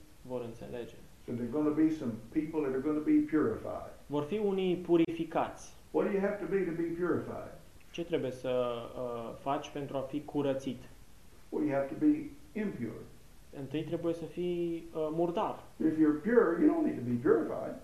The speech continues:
Speaker 1: Dacă ești deja curat, nu mai trebuie să fii curățit.
Speaker 2: So they're gonna be made white.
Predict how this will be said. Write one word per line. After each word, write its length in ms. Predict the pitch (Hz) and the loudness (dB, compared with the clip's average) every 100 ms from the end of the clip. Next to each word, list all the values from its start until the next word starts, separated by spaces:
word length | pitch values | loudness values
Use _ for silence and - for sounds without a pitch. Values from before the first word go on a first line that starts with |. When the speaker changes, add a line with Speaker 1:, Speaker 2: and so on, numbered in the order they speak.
| - | -6
Speaker 1:
Dacă 300 | 139 131 139 | -4 -4 -2
ești 220 | 143 135 | -2 -2
deja 220 | 135 131 | -4 -4
curat, 380 | 131 143 135 123 | -4 -2 -2 -2
nu 60 | 160 | -4
mai 140 | 156 | -6
trebuie 240 | 151 143 | -6 -8
să 100 | 139 | -8
fii 180 | 135 135 - | -10 -12 -4
curățit. 460 | 147 135 - 120 - - - | -2 0 -2 -8 -12 -20 -4
Speaker 2:
So 60 | 135 | -2
they're 140 | 143 | 0
gonna 220 | 151 131 143 | -2 0 -2
be 60 | 139 | 0
made 260 | 147 131 123 | 0 0 0
white. 420 | 202 - - | 0 0 -2